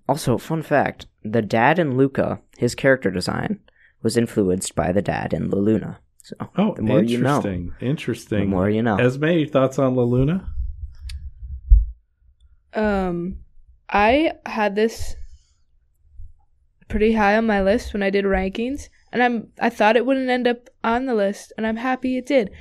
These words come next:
Speaker 3: 'cause I do think it's kind of this sweet story, 'cause it is, like, the, the two different,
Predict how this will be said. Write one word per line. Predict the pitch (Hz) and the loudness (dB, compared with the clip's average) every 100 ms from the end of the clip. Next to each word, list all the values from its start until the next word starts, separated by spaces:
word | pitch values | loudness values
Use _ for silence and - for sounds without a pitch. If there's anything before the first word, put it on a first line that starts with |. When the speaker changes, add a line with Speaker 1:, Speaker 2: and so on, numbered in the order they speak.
| - - - | -20 -14 -2
Speaker 3:
'cause | 262 | 2
I | 285 | 4
do | 285 320 | 6 4
think | 339 339 | 4 4
it's | 339 - - _ _ _ - | 2 0 -14 _ _ _ -4
kind | 285 277 | 0 2
of | 262 | 0
this | 247 | -2
sweet | - 240 240 | -2 -4 -2
story, | 240 233 226 | 2 4 4
'cause | 220 | 0
it | 220 - | 0 0
is, | 226 | 0
like, | 220 220 | -2 0
the, | 208 202 - - | 2 2 2 -4
the | 196 | -6
two | 202 - 240 | -6 -4 0
different, | 226 226 220 196 | 0 0 -2 -2